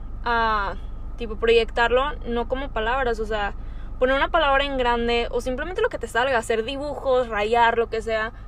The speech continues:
Y ese día que hice, que hice una de esas <laughs> hojas, me liberé como nunca.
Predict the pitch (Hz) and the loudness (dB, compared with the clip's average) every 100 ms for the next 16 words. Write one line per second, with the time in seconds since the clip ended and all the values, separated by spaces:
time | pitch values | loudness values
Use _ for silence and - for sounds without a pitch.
0 | - - - - - - 285 302 294 370 | -14 -14 -14 -14 -14 -12 -6 -4 -2 0
1 | 370 381 381 330 294 294 302 302 294 247 | -2 -2 -4 -4 -6 -8 -6 -4 -2 -2
2 | 214 - - 254 247 262 277 262 247 269 | -4 -6 -8 -6 -4 -4 -2 -2 -2 -4
3 | 262 285 - 359 294 - - - - - | -2 -2 2 2 2 -6 -8 -8 -10 -6
4 | 269 311 339 339 302 - 359 494 359 415 | -2 0 4 6 6 4 6 6 6 4
5 | - 302 - | 4 4 4